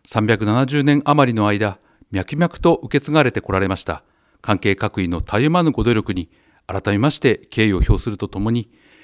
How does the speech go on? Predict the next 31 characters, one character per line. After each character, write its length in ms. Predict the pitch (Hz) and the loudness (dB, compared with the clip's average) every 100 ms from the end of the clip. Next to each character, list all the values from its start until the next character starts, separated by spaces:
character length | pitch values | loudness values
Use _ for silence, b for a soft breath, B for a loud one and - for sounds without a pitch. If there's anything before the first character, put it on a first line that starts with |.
| b b | b b
市 120 | - | 0
と 80 | 170 | 2
い 60 | |
た 120 | - 143 | 4 2
し 100 | 156 | 0
ま 80 | |
し 100 | 143 | -2
て 100 | - | 0
も 300 | 170 139 92 - | 4 4 2 -6
貴 140 | - - | -16 -2
重 200 | 165 170 | 0 2
な 120 | 170 | 0
文 240 | 160 170 | 0 -2
化 140 | 165 180 | 0 2
財 220 | 139 113 | 2 2
で 140 | 104 | 0
あ 120 | - | 2
る 200 | 143 90 b b b | 0 0 b b b
曳 200 | - - | -4 0
山 160 | 104 101 | 0 0
築 200 | - 147 | 0 2
山 220 | 151 151 | 2 2
行 160 | 165 | 0
事 120 | 160 127 | 0 -2
の 100 | 113 | 0
保 140 | - | 0
存 200 | 143 147 | 0 0
と 120 | 151 | -2
継 220 | - 160 | -2 -2
承 200 | 156 165 | 0 -2
を 260 | 160 160 - | 0 -2 -4